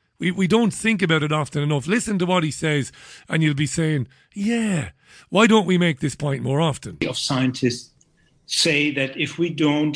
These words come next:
Speaker 2: decarbonize, which, as I said, is highly unlikely given the global picture, then we will face by twenty one hundred, by two thousand one hundred,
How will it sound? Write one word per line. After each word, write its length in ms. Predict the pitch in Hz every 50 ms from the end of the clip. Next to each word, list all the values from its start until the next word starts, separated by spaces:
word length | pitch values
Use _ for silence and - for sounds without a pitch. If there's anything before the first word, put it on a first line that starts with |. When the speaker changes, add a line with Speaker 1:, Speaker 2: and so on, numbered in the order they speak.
| - -
Speaker 2:
decarbonize, 880 | - 127 123 - - 135 123 120 131 127 127 127 139 147 156 143 - -
which, 260 | 139 139 139 - - - -
as 120 | 131 123 139
I 60 | 127
said, 380 | 123 - - 156 147 147 143 - _ _ _
is 160 | - 131 -
highly 380 | - 143 143 160 156 143 147 151
unlikely 920 | 147 139 135 123 120 123 127 131 143 165 165 160 - 131 123 117 113 - _ _ _ _ -
given 360 | - 147 143 156 147 143 135
the 80 | 131 127
global 600 | 120 - 135 135 135 143 147 147 135 127 127 120
picture, 680 | 123 - - 113 - - - - 143 143 170 190 - - - - - - _
then 300 | - 147 151 165 175 170
we 180 | 151 160 160 160
will 260 | 147 156 156 156 151 147
face 720 | 151 - - 165 165 170 185 185 180 180 - - - - _ _ _ _ _ _ _ _ _ -
by 140 | 143 135
twenty 840 | 135 - - - 165 160 170 165 - - 135 139 139 151 156 - - -
one 280 | 135 143 151 147 127
hundred, 600 | - 160 196 220 220 170 127 127 120 123 - - - - - - _ _ _ _ _ _ _ _ _ _ _
by 60 | 135
two 200 | 131 - 202 180
thousand 360 | - 156 143 143 135 143 135
one 160 | 143 143 135
hundred, 500 | 120 156 180 190 185 123 117 120 143 160